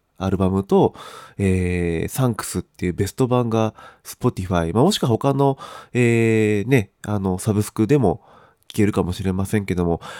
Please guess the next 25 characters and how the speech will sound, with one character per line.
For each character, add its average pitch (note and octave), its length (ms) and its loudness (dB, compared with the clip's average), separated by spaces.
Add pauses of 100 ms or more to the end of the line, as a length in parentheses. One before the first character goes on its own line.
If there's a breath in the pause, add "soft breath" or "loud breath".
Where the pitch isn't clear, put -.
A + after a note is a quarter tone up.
(140 loud breath)
ま - 80 -6
あ、 - 40 -8
そ F#2 120 -4
れ B2+ 80 4
を C3 60 2
聞 A#2+ 180 -4
い A#2+ 60 -4
て、 A2+ 420 2 (200 loud breath)
ま G2+ 160 -2
あ、 - 40 -4
す - 180 -4
ご A#2 140 0
く - 140 -4
懐 F2 220 -4
か G2 160 -2
し G#2 200 -6
い G2 40 0
な、 F2 240 -4
な E2 160 -6
ん D#2+ 60 -10
て、 E2 260 -2 (460 loud breath)
え F2 600 0
ー、 - 20 0
思 F#2+ 640 2
う - 80 -8